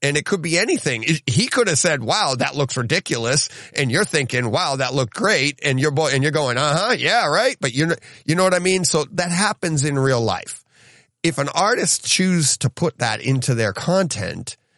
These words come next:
we shouldn't be complaining about it. He's not complaining.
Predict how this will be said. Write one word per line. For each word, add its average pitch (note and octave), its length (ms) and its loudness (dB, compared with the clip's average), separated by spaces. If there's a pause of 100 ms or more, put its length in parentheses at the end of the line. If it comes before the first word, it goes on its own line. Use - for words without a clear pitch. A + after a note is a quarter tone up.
(480)
we E3 160 2
shouldn't G#3+ 380 2
be F#3 100 2
complaining B2+ 680 -2
about E2+ 320 -4
it. - 140 0 (200)
He's C#4+ 340 0
not B3 280 2
complaining. G#2 680 -2